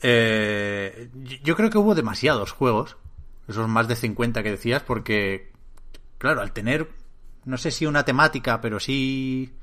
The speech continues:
algo en común, ¿no? Esos juegos, claro, no, no, no, no podían ser muy, muy, muy distintos, ¿no? Había poco contraste.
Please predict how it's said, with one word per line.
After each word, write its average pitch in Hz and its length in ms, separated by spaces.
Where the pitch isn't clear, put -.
algo 143 320
en 139 80
común, 139 500
¿no? 147 200
Esos 123 200
juegos, 151 420
claro, 160 160
no, 123 180
no, 135 240
no, 143 240
no 151 240
podían 160 760
ser 131 260
muy, 113 280
muy, 113 200
muy 110 260
distintos, 190 540
¿no? 156 200
Había 120 320
poco 139 320
contraste. 117 680